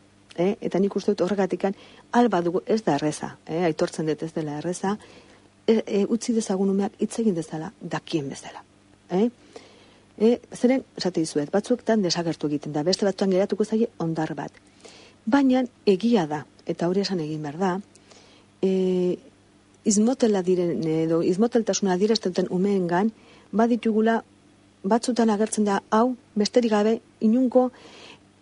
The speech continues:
ondoan beste deuse, e, nabarmenik ikusten ez dugula. Esaten dugu mutikoa sano bueno dabil, ondo dabil arlo guztietan, ez diogu arazo berrezirik ikusten. Beste batzutan agertzen da beste zerbaiten ondoan.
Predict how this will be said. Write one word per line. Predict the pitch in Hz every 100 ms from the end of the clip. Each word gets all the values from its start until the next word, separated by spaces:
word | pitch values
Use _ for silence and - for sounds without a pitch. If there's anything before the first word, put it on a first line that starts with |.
| _
ondoan | - 220 247 254 240 233
beste | 202 233 - 233
deuse, | 226 226 220 233 226 202
e, | 135 190
nabarmenik | 196 185 214 208 208 190
ikusten | - 175 165
ez | 151
dugula. | 151 147 151
Esaten | 151 160 156
dugu | 156
mutikoa | 156 170 160
sano | 147 147
bueno | - 147
dabil, | 175 226 220 214
ondo | 170 156
dabil | 147 147 151
arlo | 147 - 208
guztietan, | 208 208 208 190
ez | 175 170
diogu | 196 160 156
arazo | 165 170 165
berrezirik | 160 170 - - 147
ikusten. | 147 139 - - _ _ _ _ _ - - - - -
Beste | 165 -
batzutan | 196 190 196 202
agertzen | 165 180 - 190
da | 202
beste | 185 196 262 - 226
zerbaiten | - 160 165 160
ondoan. | 143 139 117